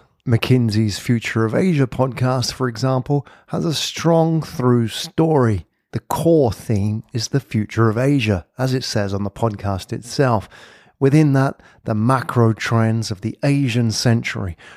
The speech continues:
from the rise of Asians' middle classes to the evolution of its dynamic startup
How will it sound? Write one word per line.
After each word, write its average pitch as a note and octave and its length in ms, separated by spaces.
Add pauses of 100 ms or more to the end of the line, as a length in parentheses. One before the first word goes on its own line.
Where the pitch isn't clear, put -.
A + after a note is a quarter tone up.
from A#2+ 160
the G#2+ 100
rise D3 520
of B2 200
Asians' B2+ 540
middle A#2+ 300
classes E3 800 (260)
to B2+ 160
the C3 300
evolution A#2+ 500
of G#2+ 140
its A2 160
dynamic A#2+ 800
startup - 800